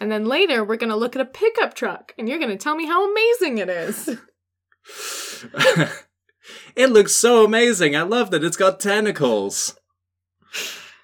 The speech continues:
Speaker 1: Uh, when Olson returned home, he was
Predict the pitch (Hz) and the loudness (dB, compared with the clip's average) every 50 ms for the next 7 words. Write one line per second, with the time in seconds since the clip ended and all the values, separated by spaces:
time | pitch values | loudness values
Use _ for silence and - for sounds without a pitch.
0 | _ _ _ _ _ _ _ _ _ _ _ _ _ _ _ _ _ - 202 214 | _ _ _ _ _ _ _ _ _ _ _ _ _ _ _ _ _ -8 -4 -2
1 | 220 214 208 196 220 226 208 208 262 320 - 427 381 320 269 226 233 208 196 185 | 0 0 0 0 -2 -2 -2 -2 -2 -4 -4 -6 -6 -6 -6 -6 -6 -6 -6 -6
2 | 180 196 190 185 175 175 175 - _ 202 196 185 185 - | -8 -8 -8 -8 -8 -12 -16 -12 _ -6 -4 -4 -4 -6